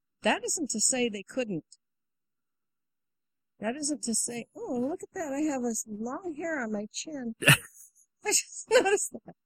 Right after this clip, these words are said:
Speaker 1: "Oh, fuck, I think I have to shave." Anyway, um, that isn't to say that that couldn't change for a specific person.
Speaker 2: Right.
Speaker 1: If, if anybody that's listening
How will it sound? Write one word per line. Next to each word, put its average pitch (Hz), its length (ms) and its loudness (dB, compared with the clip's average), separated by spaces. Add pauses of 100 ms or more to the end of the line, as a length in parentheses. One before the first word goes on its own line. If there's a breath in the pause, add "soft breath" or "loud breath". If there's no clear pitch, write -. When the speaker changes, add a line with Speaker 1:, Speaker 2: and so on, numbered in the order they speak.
(240)
Speaker 1:
"Oh, 403 100 -8
fuck, 330 300 -2
I 277 100 0
think 220 200 -6
I 262 120 -2
have 302 160 -8
to - 100 -12
shave." 370 440 -4 (540)
Anyway, 240 460 6 (160)
um, 247 460 2 (440 soft breath)
that 254 200 2
isn't 440 240 2
to 311 80 2
say 311 220 4
that 254 180 -2
that 247 180 4
couldn't 247 260 4
change 220 600 2 (160)
for 208 480 0
a 190 160 2
specific - 640 0 (100)
person. 185 440 0 (140)
Speaker 2:
Right. 92 240 4 (200)
Speaker 1:
If, 220 280 6 (200)
if 214 260 4
anybody 254 440 2
that's 190 260 -4
listening 220 520 4